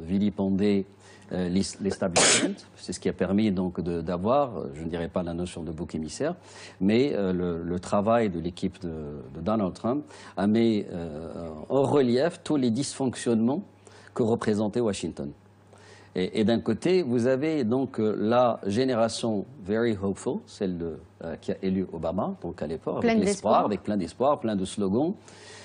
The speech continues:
Speaker 1: et qui voit deux, euh, deux systèmes,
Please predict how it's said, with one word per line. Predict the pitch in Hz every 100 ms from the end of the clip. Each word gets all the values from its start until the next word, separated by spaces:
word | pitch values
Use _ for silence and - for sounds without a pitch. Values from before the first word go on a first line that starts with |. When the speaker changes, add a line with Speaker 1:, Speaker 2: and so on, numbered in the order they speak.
| -
Speaker 1:
et | 101 101
qui | 117 127 117
voit | 104 127 165 190 -
deux, | 98 117 165 185 - -
euh, | 101 110 107
deux | 98 156
systèmes, | - - 147 - 160 190 180